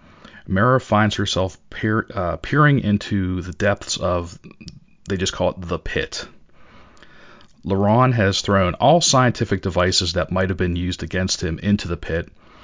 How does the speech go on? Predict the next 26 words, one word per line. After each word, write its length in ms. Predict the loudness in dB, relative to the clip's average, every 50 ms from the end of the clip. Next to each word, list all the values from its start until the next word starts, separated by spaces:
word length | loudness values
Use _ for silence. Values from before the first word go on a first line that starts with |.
| -20 -20 -20 -20 -16 -8
including 600 | -8 -6 -2 0 2 2 2 2 0 0 0 -2 -2
a 260 | -4 -4 -4 -4 -4
healing 440 | -6 -4 0 2 4 4 4 2 2
machine 500 | 0 -2 -2 -2 -2 -2 -2 -4 -6 -8 -10 -10 -4
that 180 | -4 -2 -2 0
Mara 260 | 0 0 2 2 2
needs 320 | 2 0 0 -2 -4 -6 -6
to 380 | -4 -4 -4 -4 -4 -4 -4
save 240 | -2 -2 0 -2 -2
the 60 | -2
life 240 | -2 -2 -2 -2 -4
of 100 | -6 -6
her 160 | -6 -6 -4
infant 380 | -2 0 0 0 0 -2 -2 0
son, 400 | 0 0 2 0 0 -2 -4 -6 -8 -14 -20 -20 -20 -20 -20 -20 -20 -14 -4 0
Arthur 260 | 2 2 2 0 -4
Junior, 440 | -2 0 0 0 0 -2 -4 -6 -8 -12 -16 -20 -20 -20 -20 -12 -4 -2
A 100 | -2 -2
K 420 | 0 -2 -4 -2 -2 -2 -4 -4
A 40 | -4
Aquababy. 680 | -2 0 -2 -2 0 -4 -6 -6 -6 -8 -8 -10 -12 -12 -14 -18 _ _ _ _ _ _ _ _ -20 -20 _ _ _ _ _ _ -20 -20 -20 -20 -20 -20 -20 -20 -20 -20 -20 -20 -16 -6 -2
Mara 220 | 2 4 6 6 6
dives 320 | 6 6 4 4 4 4
into 180 | 4 4 4 2
the 100 | -2 -4
pit, 340 | -2 0 0 0 -2 -4